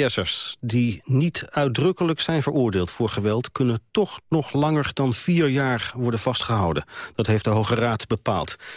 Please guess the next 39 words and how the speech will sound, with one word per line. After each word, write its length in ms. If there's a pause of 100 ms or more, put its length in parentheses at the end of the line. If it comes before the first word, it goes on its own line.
(140)
Eind 180
vorige 260
maand 300
ontstond 420
commotie 500
door 140
een 120
uitspraak 480
van 120
het 160
Europese 520
Hof. 480
Die 120
zou 180
ertoe 380 (200)
kunnen 240
leiden 340
dat 160
honderd 300
elf 440
T 180
B 60 (120)
S'ers 300
door 140
een 100
vormfout 600
in 160
hun 200
vonnis... 340 (300)
niet 160
langer 340
konden 240
worden 180
behandeld 420
en 120
vrijgelaten 640
zouden 240
moeten 180
worden. 260